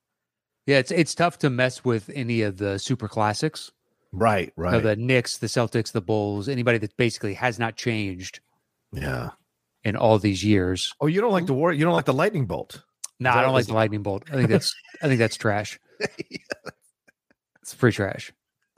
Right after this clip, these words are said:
Speaker 2: It's too much attention you're drawing to yourself with the li-, what about the Nuggets and the little, like, the colors that they had in the past? I kinda, I, I don't know. I'm on the fence. I mean, I
Speaker 1: I
Speaker 2: like
Speaker 1: like
Speaker 2: that,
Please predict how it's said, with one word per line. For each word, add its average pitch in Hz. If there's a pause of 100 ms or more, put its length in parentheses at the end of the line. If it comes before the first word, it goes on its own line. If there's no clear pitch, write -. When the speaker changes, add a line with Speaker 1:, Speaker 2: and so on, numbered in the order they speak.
(1080)
Speaker 2:
It's -
too 165
much 139
attention 120
you're 123
drawing - (120)
to 254
yourself -
with 254
the 175
li-, 165 (260)
what 277
about 302
the 294
Nuggets 254 (280)
and 185
the 180
little, 208
like, 185
the 170
colors 262
that 170
they 160
had 170
in -
the 156
past? 226
I 294
kinda, 440 (160)
I, - (440)
I 302
don't 349
know. 349
I'm 233
on 262
the 262
fence. - (120)
I 196
mean, 226
I 208
Speaker 1:
I -
Speaker 2:
like 254
Speaker 1:
like 226
Speaker 2:
that, 180